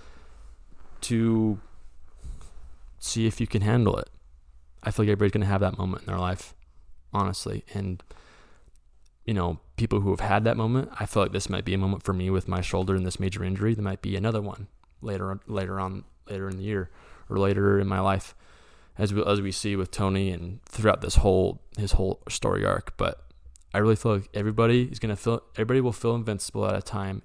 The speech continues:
and, but everybody will be challenged as if life, life is asking him, "Do you really feel invincible?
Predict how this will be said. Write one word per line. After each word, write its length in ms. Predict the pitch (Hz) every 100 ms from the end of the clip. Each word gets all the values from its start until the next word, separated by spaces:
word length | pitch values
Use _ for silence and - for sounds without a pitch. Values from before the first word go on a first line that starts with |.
| -
and, 180 | 113
but 80 | -
everybody 380 | 101 101 104 104
will 100 | 101
be 100 | 101
challenged 600 | - 110 98 101 - - - - -
as 120 | 101
if 200 | 98 -
life, 200 | 104 98 -
life 220 | 113 104
is 120 | 104 107
asking 400 | 98 98 - 101
him, 220 | 95 98
"Do 100 | 107
you 80 | 113
really 200 | 113 117
feel 220 | 113 120
invincible? 640 | 113 117 113 127 135 139